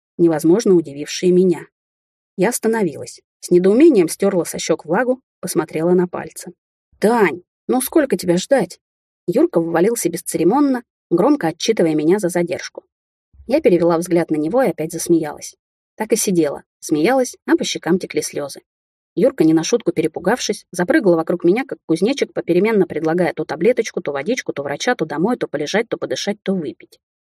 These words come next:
Наконец я угомонилась. И то только тогда, когда он просто уселся на стул и, усадив меня на колени, обнял и прижал к себе. «Тань, ну что ты?» — тихо шептал он,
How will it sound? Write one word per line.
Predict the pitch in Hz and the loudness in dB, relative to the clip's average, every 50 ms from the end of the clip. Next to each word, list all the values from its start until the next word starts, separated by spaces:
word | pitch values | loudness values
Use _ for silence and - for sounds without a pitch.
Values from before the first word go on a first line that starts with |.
| _ _ _ _ _ _ _ _ _ | _ _ _ _ _ _ _ _ _
Наконец | - - - 165 170 208 269 311 - - | -2 -2 0 2 2 2 2 2 0 -2
я | 156 165 | 0 0
угомонилась. | 180 180 175 175 180 175 165 147 131 127 - - - - _ _ _ _ _ _ _ _ _ | 2 4 4 4 4 4 2 0 -2 -6 -10 -12 -16 -20 _ _ _ _ _ _ _ _ _
И | - 180 175 | 0 0 2
то | - 233 262 165 | 4 4 2 4
только | - 180 175 175 - 165 | 4 2 0 0 -2 -4
тогда, | - 165 160 - 160 220 240 | -4 -4 -4 -4 -4 -4 -4
когда | - 170 160 170 202 240 | -4 -4 -4 -2 0 0
он | 233 185 | 0 0
просто | - - 196 262 285 - - 165 | 0 0 0 0 0 0 -2 -4
уселся | 156 165 - - 185 175 - - 156 | -4 -2 0 0 0 0 0 -2 -6
на | 151 147 | -6 -8
стул | - - - - 262 285 285 - _ _ _ _ _ | -10 -6 -4 -4 -2 -2 -4 -10 _ _ _ _ _
и, | 302 | 0
усадив | 320 - - - 160 170 175 170 - | 0 2 0 -2 0 0 0 0 2
меня | 165 151 151 143 | 0 0 0 -2
на | 139 135 | -8 -10
колени, | - - 143 170 233 240 226 190 180 - | -10 -6 -2 0 0 2 2 0 0 0
обнял | 202 220 247 - 208 196 202 - _ | -2 -4 0 2 0 0 0 0 _
и | 196 220 | -4 -4
прижал | - 160 - - 143 143 - | -4 -6 -8 -8 -10 -10 -8
к | - | -8
себе. | - - - - 139 135 - _ _ _ _ _ _ _ _ _ _ _ _ | -10 -10 -8 -10 -12 -14 -16 _ _ _ _ _ _ _ _ _ _ _ _
«Тань, | 151 165 185 190 185 170 156 - _ _ _ _ _ _ | 0 4 4 4 4 4 0 -4 _ _ _ _ _ _
ну | - 233 | -6 -6
что | - - - 254 247 240 208 | -6 -4 -2 0 0 0 0
ты?» — | - - - - _ _ _ _ _ _ | -2 -6 -10 -12 _ _ _ _ _ _
тихо | - 196 180 - | -2 -2 0 0
шептал | 170 - 175 - - 165 170 233 | -2 -2 -2 -2 0 2 2 2
он, | 269 269 269 | 2 0 -4